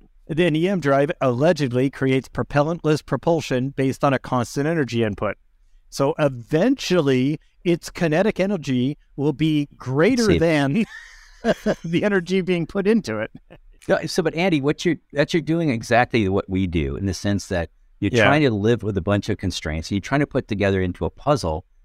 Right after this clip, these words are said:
Speaker 2: to see if you can get to some goal, some ou-, outcome, some sort of vision. Now, the vision is where the creativity really lives, right? But then when you put all these obstacles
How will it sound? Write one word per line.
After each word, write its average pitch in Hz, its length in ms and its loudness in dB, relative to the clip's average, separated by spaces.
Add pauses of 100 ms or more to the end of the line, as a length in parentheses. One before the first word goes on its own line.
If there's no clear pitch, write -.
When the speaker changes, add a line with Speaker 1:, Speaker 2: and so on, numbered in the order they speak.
Speaker 2:
to 110 80 -6
see 139 260 0
if - 140 -2
you 131 120 2
can 107 180 -2
get 104 220 2
to 101 100 -2
some 90 300 0
goal, 78 360 -4 (220)
some - 320 -2
ou-, 104 220 0
outcome, 95 460 -2
some 110 200 -2
sort 95 240 -2
of 85 60 -4
vision. 92 400 -2 (280)
Now, 113 100 0
the 120 100 -2
vision 160 400 2
is 101 120 -2
where 107 200 2
the 92 80 0
creativity 80 580 -4
really 82 280 0
lives, 80 440 -4
right? 87 260 0 (260)
But 131 140 -4
then 143 180 2
when 127 140 0
you 135 60 0
put - 200 -4
all 185 140 2
these 139 180 0
obstacles 113 680 0